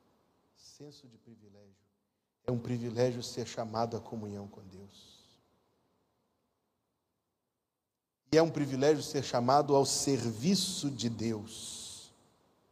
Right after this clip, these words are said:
Ao serviço de Deus. Da mesma maneira que ser alocado numa posição estratégica, num convite honroso, é algo que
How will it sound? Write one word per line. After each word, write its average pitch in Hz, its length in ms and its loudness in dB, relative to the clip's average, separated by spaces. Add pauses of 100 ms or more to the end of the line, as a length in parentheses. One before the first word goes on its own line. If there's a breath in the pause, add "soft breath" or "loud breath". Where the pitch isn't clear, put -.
(200)
Ao 113 120 -20
serviço 123 840 -4
de 104 140 -12
Deus. 104 680 -16 (1040)
Da 117 100 0
mesma 165 300 4
maneira 156 360 4
que - 320 -10
ser 160 260 2
alocado 143 880 4 (200 loud breath)
numa 139 180 0
posição 143 460 0
estratégica, 127 1200 0 (180 loud breath)
num 151 220 2
convite 139 640 -2
honroso, 127 640 2
é 123 100 6
algo 147 380 6
que 143 240 0